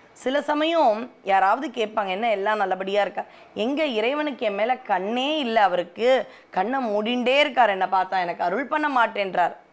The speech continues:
அப்படின்னு ஒரு சமயத்துல வருத்தப்பட்டு சொன்னாலும், சில சமயம் நம்ம என்ன சொல்வோம் தெரியுமா? ரொம்பவே வருத்தப்பட்டு,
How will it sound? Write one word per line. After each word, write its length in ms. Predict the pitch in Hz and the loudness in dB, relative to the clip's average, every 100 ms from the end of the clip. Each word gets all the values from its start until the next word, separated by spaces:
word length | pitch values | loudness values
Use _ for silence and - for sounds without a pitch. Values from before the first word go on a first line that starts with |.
| - | -4
அப்படின்னு 520 | 170 - 240 226 294 311 | -4 -4 -4 -2 -2 0
ஒரு 200 | 220 220 | 0 0
சமயத்துல 500 | 233 233 240 240 277 226 - - - _ | -2 -2 -4 0 2 4 2 -6 -20 _
வருத்தப்பட்டு 720 | 202 233 247 320 240 233 202 | 0 0 0 -2 -2 -4 -6
சொன்னாலும், 640 | 196 185 175 175 165 165 220 - _ - - - | -8 -4 -2 -2 -2 -4 -6 -16 _ -20 -20 -8
சில 180 | 202 208 | -4 -2
சமயம் 360 | 214 254 302 311 | -2 -2 0 0
நம்ம 160 | 240 | -2
என்ன 140 | 202 208 | -2 -2
சொல்வோம் 360 | 233 196 185 175 | -4 -2 -2 -2
தெரியுமா? 300 | 170 170 175 170 - - - | -4 -2 -4 -4 -12 -20 -6
ரொம்பவே 540 | 208 226 254 254 240 262 302 | -2 -2 0 0 0 0 0
வருத்தப்பட்டு, 760 | 247 208 226 202 202 180 240 | -2 -2 -6 -2 -4 -2 -2